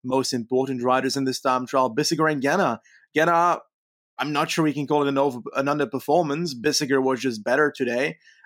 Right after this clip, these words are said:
And we can talk about the win situation all we want, but if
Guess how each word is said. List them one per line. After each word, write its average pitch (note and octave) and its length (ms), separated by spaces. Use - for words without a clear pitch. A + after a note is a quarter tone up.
And C#3 460
we C#3 140
can C3+ 160
talk C#3 260
about C3 220
the B2+ 80
win C3+ 160
situation C3 600
all B2+ 140
we B2 140
want, D#3 360
but C3+ 260
if C#3 340